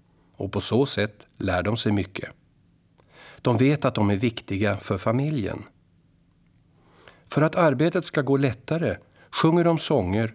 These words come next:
och slår rytmen med händerna eller med instrument som de gjort av material från skogen.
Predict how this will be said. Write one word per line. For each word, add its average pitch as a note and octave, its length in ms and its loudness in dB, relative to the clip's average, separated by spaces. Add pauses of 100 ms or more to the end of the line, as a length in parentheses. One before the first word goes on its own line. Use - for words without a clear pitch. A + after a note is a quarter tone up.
och - 280 -4
slår C3+ 180 2
rytmen D#3 520 0
med D3+ 140 2
händerna G2+ 520 2 (180)
eller G#2+ 220 2
med A2+ 120 4
instrument A#2+ 840 0
som C3 240 -2
de C#3 140 2
gjort F#2+ 280 -2
av F#2 80 0
material G2 580 0
från G#2 200 -4
skogen. C3 480 -4